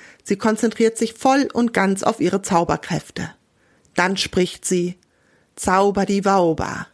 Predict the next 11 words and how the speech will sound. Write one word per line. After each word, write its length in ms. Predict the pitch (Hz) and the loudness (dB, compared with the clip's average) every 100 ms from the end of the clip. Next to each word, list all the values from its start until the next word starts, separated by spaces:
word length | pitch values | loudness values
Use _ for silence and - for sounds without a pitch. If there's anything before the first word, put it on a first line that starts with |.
| _ | _
zauber 560 | - - 208 247 254 247 | -6 0 2 4 2 0
die 180 | 240 233 | 0 -2
Zeug.“ 560 | - 214 160 135 - _ _ - - - _ | 0 2 0 -2 -10 _ _ -20 -20 -20 _
Freddy 500 | - 175 170 202 175 | -2 0 2 0 0
wird 160 | 170 | -2
zum 240 | - 208 214 | 0 0 0
Kanalinspektionskamerafahrzeug. 2500 | 180 175 165 175 180 185 - 190 - 175 165 185 - 240 254 175 170 - 160 - - 64 - - _ _ _ - _ _ _ | 0 0 2 0 0 -4 -4 -6 -4 -2 0 -2 -2 0 2 0 -2 -2 -4 -4 -4 -4 -6 -16 _ _ _ -20 _ _ _
Und 220 | 196 202 | -2 -2
zauber 480 | - 202 180 175 175 | -2 0 0 0 0
die 160 | 175 180 | -2 0
Wauber, 580 | 214 226 175 156 131 | 2 2 2 -2 -4